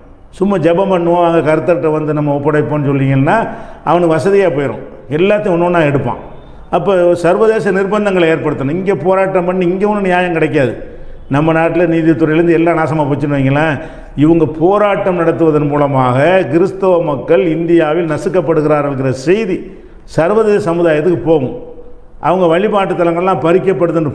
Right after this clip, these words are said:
போனால், அந்த நெருக்கடி இவங்களை பாதுகாக்கும். அவங்க கொடுக்குற ஒரு அழுத்தம் இவங்களை பாதுகாக்கும். இவங்க பாட்டுக்கு பூஜை செய்வோம் அப்படின்னு சொல்லிட்டு போயிட்டு இருந்தாங்கன்னு சொன்னா, அவங்களுக்கு இன்னும் சாந்தம் மாதிரி எல்லா சர்ச்சிலையும் கை வைப்பார்கள்.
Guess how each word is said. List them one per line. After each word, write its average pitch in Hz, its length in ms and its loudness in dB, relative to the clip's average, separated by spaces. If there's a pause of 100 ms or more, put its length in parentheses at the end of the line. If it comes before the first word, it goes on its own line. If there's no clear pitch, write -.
போனால், 135 600 0 (400)
அந்த 175 340 2
நெருக்கடி 214 480 0
இவங்களை 190 260 0
பாதுகாக்கும். 139 500 -2 (840)
அவங்க 170 320 2
கொடுக்குற 185 420 2
ஒரு 156 100 2
அழுத்தம் 214 440 0
இவங்களை 196 280 0
பாதுகாக்கும். 147 540 -2 (480)
இவங்க 208 260 0
பாட்டுக்கு 202 340 0
பூஜை 196 260 2
செய்வோம் 175 340 0
அப்படின்னு 170 180 0
சொல்லிட்டு 165 260 0
போயிட்டு 147 340 0
இருந்தாங்கன்னு 139 380 0
சொன்னா, 143 420 2 (440)
அவங்களுக்கு 165 540 2
இன்னும் 160 260 0
சாந்தம் 170 480 0
மாதிரி 185 200 2
எல்லா 180 260 2
சர்ச்சிலையும் 180 440 0
கை 160 140 2
வைப்பார்கள். 143 460 0